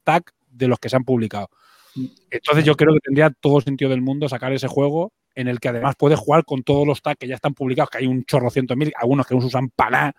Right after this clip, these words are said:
porque es, no sé, no los vas a, no los vas a poner, ni los, ni los románticos los alinean en las listas,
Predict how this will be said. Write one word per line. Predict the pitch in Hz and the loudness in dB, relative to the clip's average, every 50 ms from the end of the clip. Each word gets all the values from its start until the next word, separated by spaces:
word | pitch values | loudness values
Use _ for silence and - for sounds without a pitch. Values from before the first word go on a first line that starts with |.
| _ _ | _ _
porque | - 95 101 | -10 -8 -8
es, | 101 101 - - _ _ _ | -10 -10 -12 -16 _ _ _
no | - 117 117 | -12 -10 -8
sé, | 110 117 | -8 -6
no | 113 120 120 | -4 -2 0
los | 120 120 123 | 0 0 -2
vas | 123 127 - | -2 -2 0
a, | 131 | 0
no | 127 127 - _ _ _ _ _ 113 113 | 0 -2 -4 _ _ _ _ _ -2 -2
los | 123 123 | 0 0
vas | 123 110 | 2 0
a | 127 | 0
poner, | 120 123 123 135 135 | 0 2 0 0 0
ni | 127 117 104 | -2 -2 -4
los, | 110 107 104 104 104 | -4 -4 -4 -2 -2
ni | 120 123 | 2 4
los | 123 123 117 | 4 4 4
románticos | 110 117 110 120 143 147 135 - 139 123 - 131 123 | 4 4 4 4 2 2 2 0 -2 2 4 4 6
los | 123 123 120 - | 6 4 4 2
alinean | 123 120 120 120 120 117 131 139 131 127 | -2 -2 0 0 2 2 2 2 2 0
en | 123 117 | -2 -4
las | 117 117 117 | -4 -4 0
listas, | 127 143 143 - - 151 151 190 | 0 0 0 0 -2 -4 -4 -4